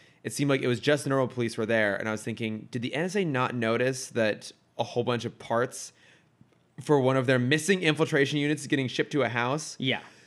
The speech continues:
Speaker 2: Well, they, they made, they did have a throwaway line of, like, "Bennett's gonna be
Speaker 1: Yeah,
Speaker 2: here soon."
Speaker 1: the N S A is on its way, and then Ro and Zeta assume it's gonna be Bennett. Turns out it's not Bennett. It's just, like, a, a different squad shows up, but it's led by Agent Lee, who, of course, let Zeta go.
Speaker 2: Mm-hmm.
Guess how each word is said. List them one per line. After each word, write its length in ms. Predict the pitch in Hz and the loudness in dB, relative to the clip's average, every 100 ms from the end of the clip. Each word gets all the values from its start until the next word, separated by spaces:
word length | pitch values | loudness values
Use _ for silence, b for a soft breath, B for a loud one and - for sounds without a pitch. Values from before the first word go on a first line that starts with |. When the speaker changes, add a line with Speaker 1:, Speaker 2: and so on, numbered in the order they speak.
| B B - | B B 4
Speaker 2:
Well, 200 | 196 196 | 4 6
they, 120 | 196 | 4
they 140 | 175 | 4
made, 400 | 180 190 180 156 - _ - - - - | 4 4 4 -2 -18 _ -20 -20 -20 -8
they 200 | 151 165 | 0 4
did 140 | 180 175 | 4 2
have 160 | 170 | 2
a 40 | 156 | 2
throwaway 380 | 151 139 131 123 | 4 6 6 4
line 320 | 117 117 113 | 4 2 0
of, 100 | 110 | 2
like, 300 | 113 110 113 | 0 0 -2
"Bennett's 280 | 123 123 113 | 0 0 0
gonna 160 | 123 113 | -2 0
be 80 | 113 | 2
Speaker 1:
Yeah, 160 | 185 156 | 2 2
Speaker 2:
here 80 | - | 0
soon." 180 | 107 | 0
Speaker 1:
the 80 | - | 2
N 80 | 165 | 2
S 100 | 170 | 2
A 40 | 175 | 2
is 60 | 151 | 4
on 100 | 139 | 2
its 100 | 123 | 4
way, 240 | 127 120 | 4 4
and 80 | 117 | 2
then 380 | 113 107 104 - | 0 -2 -8 -12
Ro 460 | 107 117 135 131 127 | -4 4 6 6 6
and 140 | 117 | 2
Zeta 220 | 117 113 | 2 2
assume 320 | 113 - 175 160 | 0 2 2 2
it's 100 | - | 0
gonna 80 | 131 | -4
be 60 | |
Bennett. 300 | 113 113 110 | 0 0 0
Turns 240 | 127 120 117 | -2 0 0
out 120 | 107 | 0
it's 140 | - | 0
not 280 | 139 151 123 | 0 0 2
Bennett. 280 | 123 117 113 | 0 2 0
It's 260 | 113 - - | -2 -4 -4
just, 260 | 120 - | -4 -2
like, 200 | 113 107 101 | -2 0 -2
a, 280 | 104 107 - - | -2 -4 -6 -6
a 60 | 110 | -2
different 320 | 131 135 - | -2 -2 -8
squad 460 | - 117 120 120 | -8 -2 0 0
shows 260 | 113 117 107 | 0 -2 0
up, 280 | 104 101 - | -2 -4 -6
but 100 | 113 | -6
it's 340 | 113 - - - _ | -6 -8 -16 -18 _
led 340 | 117 139 143 131 | 0 4 4 4
by 140 | 127 | 2
Agent 360 | - 120 113 117 | 2 0 0 0
Lee, 260 | 170 139 113 | 2 2 2
who, 220 | 120 107 | 2 0
of 100 | 104 | 0
course, 240 | 117 107 | -4 -2
let 240 | 104 98 - | -4 -4 -2
Zeta 240 | 107 95 | -2 -2
go. 440 | 90 123 101 - - | 0 0 0 -4 -4
Speaker 2:
Mm-hmm. 240 | 127 110 | -2 -2